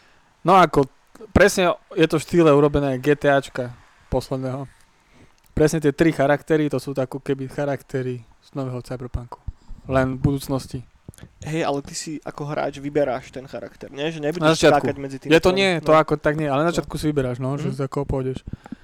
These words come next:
Speaker 1: Ale že takto, že Tyler ako Nomad, Mike ako ten Noblo,
Speaker 2: Mhm.
Speaker 1: tak tam máš ten Noblo a tento, jak sa volal, ten Černoch, bože.
Speaker 2: Neviem, ja som to nevidel,
Speaker 1: Franklin.
Speaker 2: takže, a, aha, jasné.
Speaker 1: Z G T Ačka, tak ten je ako ten style, taký ten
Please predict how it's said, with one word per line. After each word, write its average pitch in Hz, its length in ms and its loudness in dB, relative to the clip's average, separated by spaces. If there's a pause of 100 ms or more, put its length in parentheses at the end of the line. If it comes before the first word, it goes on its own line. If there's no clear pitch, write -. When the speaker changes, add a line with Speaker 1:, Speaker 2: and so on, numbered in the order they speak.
(280)
Speaker 1:
Ale 135 260 0
že 151 220 2
takto, 151 300 0
že 139 100 -2
Tyler 151 320 4
ako 143 220 -2
Nomad, 156 560 -2 (680)
Mike 143 460 2
ako 139 180 0
ten 131 220 0
Noblo, 156 540 2 (100)
Speaker 2:
Mhm. 165 260 -12
Speaker 1:
tak - 140 -14
tam 139 100 -4
máš 139 120 -4
ten 135 100 -10
Noblo 160 400 0
a 131 100 -4
tento, 143 400 -4
jak 131 160 -4
sa - 140 -12
volal, 135 340 -10 (840)
ten 143 180 -12
Černoch, 139 600 -8 (520)
bože. 147 280 -14 (320)
Speaker 2:
Neviem, 147 220 -4
ja 131 80 -4
som 151 100 -12
to 143 140 -14
nevidel, 135 160 -6
Speaker 1:
Franklin. 160 400 0
Speaker 2:
takže, 131 140 -10 (280)
a, 147 120 -6 (220)
aha, 151 240 0 (120)
jasné. 147 240 -2
Speaker 1:
Z 151 80 -6
G 151 80 0
T 156 120 -2
Ačka, 160 320 4
tak 143 160 -2
ten 156 140 -2
je 147 140 -2
ako 139 260 0
ten 135 280 -2 (160)
style, 135 440 2
taký 135 320 -10
ten 131 400 -8